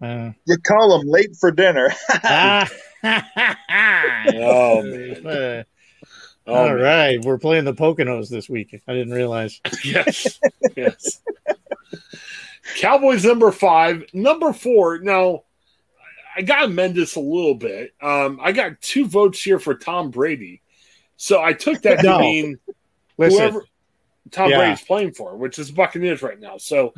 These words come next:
Speaker 1: Well, it's
Speaker 3: well
Speaker 1: Buccaneers right now, and I think that's valid, but I'm gonna stand by my pick of the Tom Bradys. That's the
Speaker 2: Yes.
Speaker 1: team you hate.
Speaker 3: Okay.
Speaker 1: Uh,
Speaker 2: Yes.
Speaker 1: it was the,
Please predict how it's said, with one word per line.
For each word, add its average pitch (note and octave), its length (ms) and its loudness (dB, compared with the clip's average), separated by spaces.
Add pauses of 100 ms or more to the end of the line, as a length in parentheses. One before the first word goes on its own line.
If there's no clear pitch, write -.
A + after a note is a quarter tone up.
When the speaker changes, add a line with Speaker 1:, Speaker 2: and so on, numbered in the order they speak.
Speaker 1:
Well, E3+ 140 4
it's D#3+ 80 -2
Speaker 3:
well G3+ 100 4
Speaker 1:
Buccaneers G#3 420 2
right F#3+ 200 4
now, E3 260 2
and D#3 80 -2
I D#3 80 -4
think E3+ 180 -4
that's D#3 200 -2
valid, C3 460 0
but C#3+ 280 0 (320)
I'm E3+ 300 2
gonna F3 220 -2
stand F3+ 480 -2
by D#3 220 0
my D3 220 -2
pick E3 400 -6
of C#3+ 240 -6
the C3+ 100 -10
Tom D3 340 -4
Bradys. A2+ 500 -8 (520)
That's F#3+ 320 0
the G#3 100 0
Speaker 2:
Yes. C3+ 120 2
Speaker 1:
team G3+ 200 2
you D#3 120 0
hate. C3 400 -4 (600)
Speaker 3:
Okay. C#3+ 80 -2
Speaker 1:
Uh, D3 340 2 (140)
Speaker 2:
Yes. E3+ 240 -2
Speaker 1:
it - 40 -2
was F#3+ 320 2
the, F#3+ 420 0